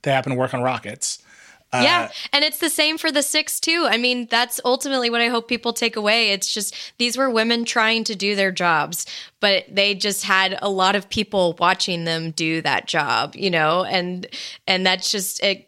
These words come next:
Speaker 2: it creates frustrations and, and interesting situations, but at the end of the day, they just wanted to work.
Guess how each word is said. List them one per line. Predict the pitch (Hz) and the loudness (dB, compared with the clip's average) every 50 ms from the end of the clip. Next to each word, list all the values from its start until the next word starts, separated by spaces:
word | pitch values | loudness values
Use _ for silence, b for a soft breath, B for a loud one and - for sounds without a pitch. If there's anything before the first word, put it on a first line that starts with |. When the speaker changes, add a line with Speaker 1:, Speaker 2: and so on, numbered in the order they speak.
| _ _ | _ _
Speaker 2:
it | - 202 190 196 _ - | -2 -2 -2 -4 _ -20
creates | - - - 190 185 185 190 185 - - - - | -12 -4 0 2 2 2 0 0 -4 -6 -6 -6
frustrations | - - 196 175 165 - - 220 240 254 - - 269 262 262 254 233 214 | -4 -2 -2 -2 0 0 2 2 2 2 0 0 0 -2 -2 0 0 0
and, | 185 180 180 180 185 B B B B B | 0 -2 -2 -6 -10 B B B B B
and | - 185 180 | -4 0 0
interesting | 202 214 208 - 226 220 - 226 208 | 0 0 0 0 -2 0 0 0 -2
situations, | 202 - 214 196 - 208 196 190 196 202 202 196 196 185 | -2 -2 -4 -4 0 0 2 2 2 0 -2 -2 -2 -2
but | - 196 180 | -2 0 -2
at | 196 - - | 0 0 0
the | 220 | 0
end | 208 233 208 202 | 2 2 0 -2
of | 208 196 | -4 -4
the | - 196 | -6 -6
day, | 190 220 226 247 269 | -4 -2 0 0 0
they | 226 202 | 0 -2
just | 196 202 - | -2 -4 -2
wanted | - 226 226 226 233 | -2 -2 -2 -2 -4
to | - - | -4 -4
work. | 107 107 120 143 - 220 - - - | -4 -2 0 0 0 -2 -4 -8 -20